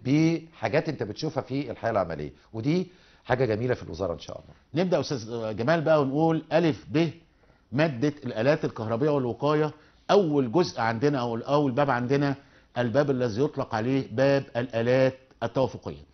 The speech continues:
Speaker 1: هي مش
Speaker 2: وزي ما
Speaker 1: ألف
Speaker 2: أنا
Speaker 1: ب.
Speaker 2: استعرضت دلوقتي مع حضرتك إن باب الآلات الكهربية، ال-، ال-، الآلات التوافقية بينقسم لجزئين. بينقسم إلى المولدات التوافقية وإلى المحركات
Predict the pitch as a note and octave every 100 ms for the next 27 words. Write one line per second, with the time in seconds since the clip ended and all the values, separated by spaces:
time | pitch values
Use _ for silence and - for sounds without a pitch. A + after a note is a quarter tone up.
0 | - G2 B2 C3+ F#3 G3+ G3+ G#3 - B2+
1 | - C#3 F#3 E3+ C#3 C#3+ F3 D3 C3+ A2
2 | B2 F3+ F#3 F#3 - - - C3+ D#3 F#3+
3 | C#3+ F3+ F3+ C#3 C3+ F3 E3 C#3+ A#2 A2+
4 | G#2+ G#2 G#2 G2+ G2+ A2 D#3+ D#3 - A2
5 | A2+ F3 F3+ B2 B2+ F#3 E3+ C#3+ A2+ G2+
6 | A2+ F2+ - _ _ _ _ _ _ _
7 | A2 B2 G#3 F#3 E3 D#3+ D3 A2+ A2 B2
8 | B2 - G3+ - D3+ C#3+ - F#3 F#3+ -
9 | _ _ _ - C#3 F3 D3 A#2 B2+ B2+
10 | F3